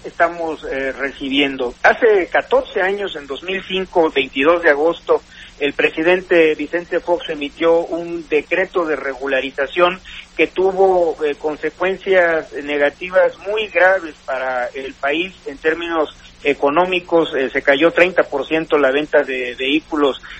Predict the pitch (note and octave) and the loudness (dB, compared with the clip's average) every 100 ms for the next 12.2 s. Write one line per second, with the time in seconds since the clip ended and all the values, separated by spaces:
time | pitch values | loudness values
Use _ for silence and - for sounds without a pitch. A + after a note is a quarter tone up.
0 | - C3+ C#3+ C3+ - D3 C3+ C#3 C#3 E3 | -8 2 4 4 2 2 4 2 4 4
1 | E3 D#3+ C3 C3 E3 E3 D3+ C3+ C3 B2+ | 4 2 0 2 4 4 4 2 2 -2
2 | D#3 D#3 C#3+ B2+ B2+ D3 F#3+ F#3 F3 - | 0 0 0 -2 -2 4 6 6 2 -4
3 | - - C#3 C#3+ D3 D#3+ F3 - C#3+ C#3 | -20 -4 2 4 4 4 2 2 0 0
4 | C#3+ C3+ D#3 E3 E3 E3+ D#3+ - C#3 E3 | -2 -2 0 2 0 2 0 2 2 4
5 | E3 D#3 D3 D#3+ D#3+ E3 E3 D3 - - | 2 -2 -4 0 2 2 0 -2 -2 -14
6 | - - E3+ F3 F3+ C#3+ D3 C3 C3 C3+ | -20 0 2 2 0 2 2 2 -2 -4
7 | C3+ C3+ B2+ - D3 F3 A3 F3 D#3 B2 | -4 0 0 0 0 2 2 2 2 2
8 | - - - D#3+ E3+ F3 D3+ C#3 - D#3+ | -4 -20 2 4 4 2 0 0 4 2
9 | E3 - D3+ C#3+ C3 C3 C3 C3 B2 C#3 | 2 -2 0 2 0 -2 -2 -4 -4 2
10 | D3+ F#3 - C#3+ C3 B2+ A#2+ - - B2 | 4 4 -2 -10 -8 -10 -6 -6 -4 -8
11 | B2+ A#2+ D#3 D#3+ D3+ C3+ C3 D3+ D3+ D3 | -8 -2 2 2 0 -4 -6 -4 -2 -2
12 | C3 - | -4 -8